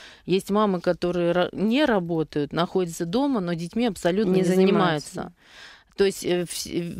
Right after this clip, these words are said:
Speaker 1: вся суть в качестве контакта. Вы можете полчаса пообниматься, послушать все, э, там радости и печали, да, и, э, ребенок чувствует себя, что вот мама здесь,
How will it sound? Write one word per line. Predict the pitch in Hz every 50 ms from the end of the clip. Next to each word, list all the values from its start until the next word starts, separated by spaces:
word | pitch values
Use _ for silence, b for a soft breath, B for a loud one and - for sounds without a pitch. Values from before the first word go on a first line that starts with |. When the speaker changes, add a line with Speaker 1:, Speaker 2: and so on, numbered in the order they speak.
| 170 175
Speaker 1:
вся | - - - - - 185 196 208 214 208 196
суть | - - - 262 285 285 -
в | - -
качестве | - 214 214 214 - - - - - 156
контакта. | - - 165 160 165 151 170 160 147 - - - 151
Вы | 147 165
можете | 185 196 202 202 - - 196
полчаса | - - 190 196 180 - - - 202 190
пообниматься, | 170 - 170 165 165 170 180 185 190 190 180 165 - 175 -
послушать | - 170 170 - - 190 196 185 160 175 160 -
все, | - - - 175 170 170 170 160 160
э, | 156
там | - 160 156 156 160 160 156
радости | 170 180 185 175 170 160 - - 170
и | 160
печали, | - - 170 - - 190 180 170 160 170 160
да, | 151 160 185 190 196 196
и, | - - - 170 170 165 165 B B B B B B B B
э, | - 160 165
ребенок | 165 185 175 214 208 202 180 156 -
чувствует | - 214 202 - - - 175 160 -
себя, | - 170 170 180 170
что | 160 - - 156
вот | 160 156 -
мама | - 175 180 170 160 160
здесь, | 160 170 190 233 302 359 403 - -